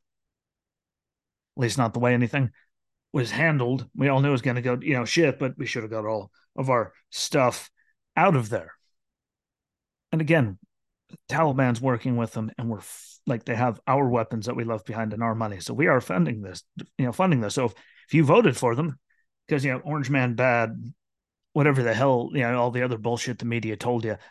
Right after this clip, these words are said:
about everything. Like, it's funny how we didn't hear about any of this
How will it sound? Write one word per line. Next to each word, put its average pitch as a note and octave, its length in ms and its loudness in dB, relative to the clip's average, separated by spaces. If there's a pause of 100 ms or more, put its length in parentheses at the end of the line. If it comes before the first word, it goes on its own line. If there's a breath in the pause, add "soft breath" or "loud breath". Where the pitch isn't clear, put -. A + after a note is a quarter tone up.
about C3+ 200 2
everything. A#2+ 360 0
Like, A#2+ 200 -2 (140)
it's - 100 -12
funny D#3 200 2
how A#2+ 120 0
we A2+ 80 -2
didn't B2 180 2
hear C#3 120 2
about A2 180 -2
any G#2+ 100 -8
of G#2 60 -8
this G#2 220 -8